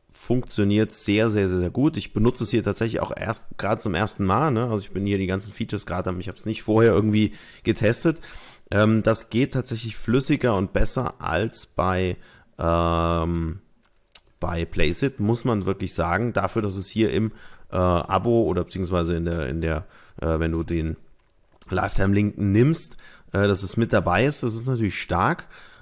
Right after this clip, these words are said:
Ähm, cool wäre jetzt noch verschiedene, äh, Mockups natürlich.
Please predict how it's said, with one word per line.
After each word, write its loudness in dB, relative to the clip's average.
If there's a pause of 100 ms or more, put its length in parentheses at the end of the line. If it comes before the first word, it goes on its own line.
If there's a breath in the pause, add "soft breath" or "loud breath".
(120)
Ähm, 0 (200)
cool 2
wäre 4
jetzt -2
noch -4
verschiedene, -4
äh, -8
Mockups -4
natürlich. -4